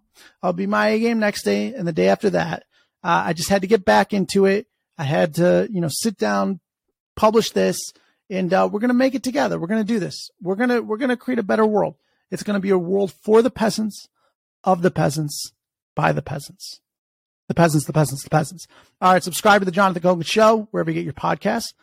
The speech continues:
Please give it a five-star rating, if you will. Uh, also, if you do like it, more than a five-star rating, actually give it a written review. It helps boost in the algorithm,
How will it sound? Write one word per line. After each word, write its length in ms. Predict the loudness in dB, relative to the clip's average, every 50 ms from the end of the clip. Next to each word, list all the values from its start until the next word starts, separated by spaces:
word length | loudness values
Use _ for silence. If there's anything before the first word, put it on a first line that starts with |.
| _ _ _ _ _ -4
Please 200 | -2 0 0 0
give 120 | 0 0
it 40 | 0
a 20 |
five-star 500 | 2 4 4 4 4 2 2 2 2 4
rating, 360 | 4 2 2 2 2 2 0 -2
if 120 | -4 -4
you 80 | -2 2
will. 380 | 4 4 4 4 2 0 _ _ _ _ _ _
Uh, 380 | -2 2 2 4 4 2 0 -4 _ -2
also, 280 | -2 -2 0 0 0
if 100 | -2 -2
you 80 | -4 -4
do 120 | -4 0
like 260 | 2 2 0 0 0
it, 240 | -2 -2 -2 -4 -8 _ -16 -12 -6
more 320 | -4 -2 0 2 0 2
than 80 | 2 0
a 60 | 0
five-star 420 | 2 2 2 2 2 0 -2 0
rating, 320 | 0 0 0 0 -2 -4 -2
actually 320 | -2 -2 -2 -2 -4 -4
give 80 | -2 -2
it 80 | -2
a 20 | -2
written 320 | -2 0 -2 -2 -2 -2
review. 360 | -6 -6 -6 -4 -4 -2 -2
It 40 | -2
helps 300 | -2 -2 -4 -6 -6 -8
boost 300 | _ -4 -2 -2 -2 -4
in 40 | -4
the 100 | -2 0
algorithm, 520 | 2 2 2 2 0 0 0 -2 -4 -4